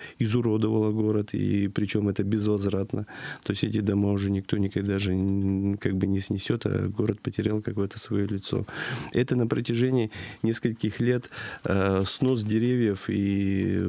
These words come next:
баланс между сносом деревьев и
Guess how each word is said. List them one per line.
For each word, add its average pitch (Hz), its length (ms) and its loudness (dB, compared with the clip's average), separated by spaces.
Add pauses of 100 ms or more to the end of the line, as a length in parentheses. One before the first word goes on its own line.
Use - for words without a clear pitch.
баланс 110 600 0
между 107 520 2
сносом 101 640 2
деревьев 104 580 2
и 95 440 0